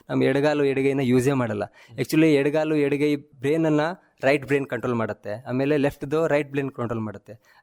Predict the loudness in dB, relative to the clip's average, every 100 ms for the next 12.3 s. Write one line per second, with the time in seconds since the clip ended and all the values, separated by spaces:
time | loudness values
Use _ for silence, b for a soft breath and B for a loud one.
0 | -12 -4 -4 -2 -6 -4 -2 0 2 2
1 | 0 0 0 0 -2 -6 -4 -4 -2 -2
2 | -4 -4 -4 -4 -2 -2 -2 -4 -6 -6
3 | -4 -4 -4 -8 _ _ _ 0 2 2
4 | 2 0 -2 -2 -4 -4 b -20 b b
5 | 0 2 0 0 -6 -8 -8 -8 -8 -2
6 | -2 0 0 -2 -2 0 -2 -4 -12 -12
7 | -10 -2 0 0 -2 -8 b b b 0
8 | 2 4 4 2 2 0 2 2 0 0
9 | 0 -2 0 -2 -4 -4 -2 0 -2 -2
10 | 0 0 -4 -10 -12 -10 -6 -6 -6 -6
11 | -4 -4 -4 -6 -4 -2 0 2 0 -6
12 | -12 -14